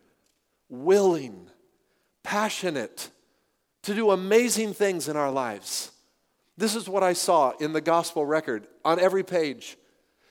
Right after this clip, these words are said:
Jesus willing, wanting, desiring, passionate to do incredible things. We serve a God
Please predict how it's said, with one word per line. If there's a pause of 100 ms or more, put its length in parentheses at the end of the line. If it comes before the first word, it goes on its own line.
(120)
Jesus
willing,
wanting, (300)
desiring,
passionate
to
do (200)
incredible
things. (720)
We
serve
a
God